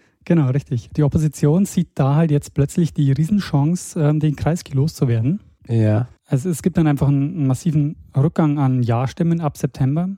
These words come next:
Speaker 1: und, äh, die, die Nein-Stimmen, also laut Meinungsforschungsinstituten,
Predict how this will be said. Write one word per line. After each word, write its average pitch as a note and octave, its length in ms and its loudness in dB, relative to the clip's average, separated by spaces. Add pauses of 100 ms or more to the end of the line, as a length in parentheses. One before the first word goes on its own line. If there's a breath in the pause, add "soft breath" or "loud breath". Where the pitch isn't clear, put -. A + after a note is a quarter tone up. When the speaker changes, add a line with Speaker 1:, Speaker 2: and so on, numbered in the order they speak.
(120)
Speaker 1:
und, C#3+ 420 0
äh, C#3 200 2
die, C3 500 2 (180)
die D3+ 80 0
Nein-Stimmen, D3 680 0
also A#2+ 240 0 (260)
laut A2+ 260 0
Meinungsforschungsinstituten, C3+ 1200 0